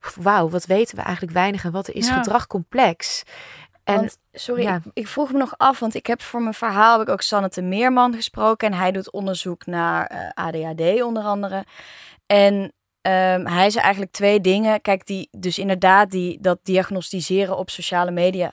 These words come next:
Speaker 3: dat zorgt ook voor langere wachttijden, omdat mensen eigenlijk zelf ook een soort hulpvraag gaan creëren en daarmee, eh, ehm, naar een psycholoog stappen.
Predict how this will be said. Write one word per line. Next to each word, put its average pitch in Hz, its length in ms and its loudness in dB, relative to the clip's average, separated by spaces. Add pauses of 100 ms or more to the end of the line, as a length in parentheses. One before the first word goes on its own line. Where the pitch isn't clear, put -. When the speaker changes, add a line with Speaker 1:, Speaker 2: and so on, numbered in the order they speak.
(100)
Speaker 3:
dat 175 180 -6
zorgt 202 380 -2
ook 214 180 0
voor - 160 -8
langere 175 400 2
wachttijden, 160 600 0
omdat 175 240 -4
mensen 180 680 0 (560)
eigenlijk 185 360 2
zelf 196 380 6
ook 196 180 -2
een 190 80 -8
soort 180 160 -6
hulpvraag 180 680 -2
gaan 165 280 -4
creëren 180 760 2
en 175 140 -4
daarmee, 175 680 0
eh, 170 240 -6 (200)
ehm, 160 680 -8 (160)
naar 180 340 2
een 190 80 -4
psycholoog 185 840 0
stappen. 220 680 0